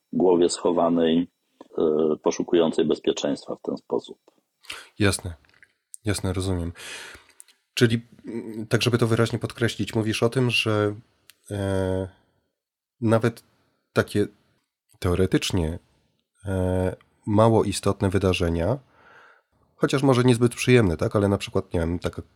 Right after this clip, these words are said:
Speaker 2: krytyka, tak? Może przerobi-, przerodzić się w to, że nasze ciało będzie jakoś reagować na to,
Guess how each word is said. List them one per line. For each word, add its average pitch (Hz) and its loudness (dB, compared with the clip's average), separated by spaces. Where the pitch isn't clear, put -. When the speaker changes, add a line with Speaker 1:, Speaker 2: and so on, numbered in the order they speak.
Speaker 2:
krytyka, 107 2
tak? 123 -4
Może 110 -2
przerobi-, 107 -4
przerodzić 104 0
się 104 0
w - -18
to, 110 4
że 110 -2
nasze 104 0
ciało 107 0
będzie 104 0
jakoś 98 -2
reagować 98 0
na 85 -4
to, 139 -4